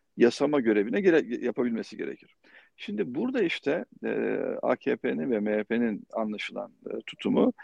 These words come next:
e, bunu engellemek. Yani Can Atalay'ın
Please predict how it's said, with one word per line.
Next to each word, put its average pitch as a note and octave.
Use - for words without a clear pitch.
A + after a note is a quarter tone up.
e, A#2
bunu E3+
engellemek. C#3+
Yani B2
Can B2
Atalay'ın A2+